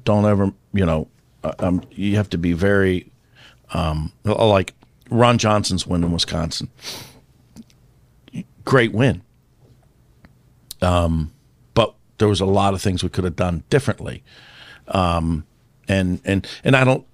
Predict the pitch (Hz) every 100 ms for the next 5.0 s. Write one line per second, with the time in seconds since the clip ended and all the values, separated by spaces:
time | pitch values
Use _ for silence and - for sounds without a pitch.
0 | 185 170 151 139 226 139 - - 151 117
1 | 98 107 113 - 92 - 104 - 85 85
2 | - 92 80 55 - - _ _ 107 101
3 | 87 - _ - 117 - 139 127 110 90
4 | - 90 85 - - 85 71 78 62 50